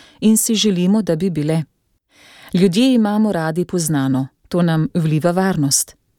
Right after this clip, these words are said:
Radi imamo nadzor in naredimo, kar le lahko, da smo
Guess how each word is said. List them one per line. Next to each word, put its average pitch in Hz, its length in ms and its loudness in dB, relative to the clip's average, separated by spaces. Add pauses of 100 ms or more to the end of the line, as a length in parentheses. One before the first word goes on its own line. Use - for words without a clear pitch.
(260)
Radi 202 460 0
imamo 185 360 0
nadzor 180 540 -2 (380)
in 175 260 2
naredimo, 165 540 0
kar 147 200 -10
le 170 180 -2
lahko, 185 440 0 (240)
da 175 120 0
smo 170 240 0